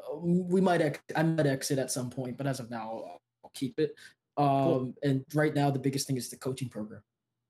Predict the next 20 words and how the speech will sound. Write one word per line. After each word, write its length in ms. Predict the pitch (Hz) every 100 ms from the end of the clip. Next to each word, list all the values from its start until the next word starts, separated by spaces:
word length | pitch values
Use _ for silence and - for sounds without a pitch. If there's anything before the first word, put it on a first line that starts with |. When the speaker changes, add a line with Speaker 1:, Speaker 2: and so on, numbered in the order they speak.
| _ _ _ _ _ _
Speaker 2:
Right. 240 | 151 143 123 _ -
Awesome. 360 | 151 143 117 -
So 380 | - 190 180 -
what, 280 | 180 214 202
what's 260 | 214 - 196
next 360 | 202 - -
with 340 | 156 170 240 -
that? 320 | 151 131 147 - -
What 180 | 175
can 160 | 175 170
people 280 | 185 175 160
expect 540 | - - 165 160 -
if 160 | 143 -
they 120 | 147
sign 340 | - 160 156
up 140 | 147 -
for 120 | 156
coaching? 500 | - 139 131 139 156 _ _ _ _ -
And 580 | 165 160 160 156 151 -
what's, 520 | 160 165 160 - -